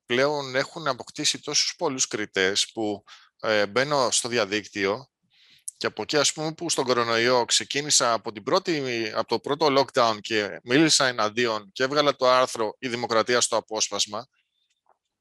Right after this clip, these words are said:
και ήμουνα μόνος μου, τελείως μόνος μου. Τώρα, για παράδειγμα, με το θέμα της Ουκρανίας, που κάποια βίντεο,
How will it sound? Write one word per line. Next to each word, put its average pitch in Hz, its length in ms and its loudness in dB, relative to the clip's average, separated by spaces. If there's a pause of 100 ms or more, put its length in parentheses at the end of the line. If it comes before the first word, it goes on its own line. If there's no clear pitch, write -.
και 123 80 0
ήμουνα 143 260 2
μόνος 107 420 -2
μου, 107 240 -16 (200)
τελείως 123 360 0
μόνος 87 360 -10
μου. 107 180 -18 (1000)
Τώρα, 170 340 -2 (320)
για 123 160 -4
παράδειγμα, 131 420 2
με 117 100 -6
το - 80 -12
θέμα 180 200 -8
της - 140 -4
Ουκρανίας, 98 880 -2 (240)
που 151 160 -6
κάποια 170 340 2
βίντεο, 117 600 2